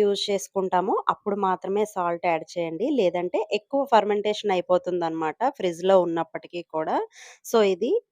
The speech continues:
చాలా మందికి తెలుసు, అయినా కూడా ఒకసారి ఎందుకైనా మంచిదని రిమైండ్ చేస్తున్నాను. So,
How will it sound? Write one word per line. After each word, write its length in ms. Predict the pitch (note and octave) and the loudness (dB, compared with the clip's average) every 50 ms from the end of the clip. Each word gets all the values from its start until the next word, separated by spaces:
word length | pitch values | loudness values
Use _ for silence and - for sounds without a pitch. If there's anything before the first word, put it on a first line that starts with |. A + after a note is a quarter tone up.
| - - | -6 -4
చాలా 340 | E3+ D#3+ D#3+ E3 F3+ G3 G3 F#3+ | -4 -2 0 2 4 4 4 4
మందికి 280 | F#3 F#3 F#3 F#3+ - _ - | 2 0 0 -2 -2 _ 2
తెలుసు, 280 | F3 E3+ E3 - - D#4 A#4 - - A3+ | 2 2 2 0 -2 -2 0 2 4 4
అయినా 220 | G#3 G3+ G#3 G3 F3+ - | 4 4 2 0 0 0
కూడా 180 | F3+ F3+ F3+ F3+ F3 | 2 4 4 4 4
ఒకసారి 400 | - - - - E3+ E3+ F#3+ C#4 A4 F4 F3+ | 2 -2 -4 -4 -2 0 2 4 4 4 4
ఎందుకైనా 440 | G3 F#3+ F#3 - F#3 F3+ F#3 F3+ F3 F3 E3 | 2 0 -2 0 0 0 0 0 0 0 -2
మంచిదని 480 | E3 E3 - - D#3+ D#3+ D#3 G3+ D#4+ G#4 E4 B3+ | -2 -4 -6 -6 -4 -2 0 0 0 2 2 2
రిమైండ్ 360 | F#3+ F#3 F3 E3 E3+ E3 - - | 2 2 2 0 0 -2 -2 -4
చేస్తున్నాను. 600 | D#3+ D#3 - - _ - D#3+ D#3+ D3+ C#3+ D3+ G3 E4 G4+ - _ _ _ _ _ _ _ _ _ _ _ _ _ _ _ _ _ _ _ _ _ _ _ _ _ _ _ - _ _ - | -4 -4 -4 -8 _ -6 -4 -2 -2 -2 -2 -4 -4 -4 -8 _ _ _ _ _ _ _ _ _ _ _ _ _ _ _ _ _ _ _ _ _ _ _ _ _ _ _ -20 _ _ 2
So, 140 | - C4+ | 6 8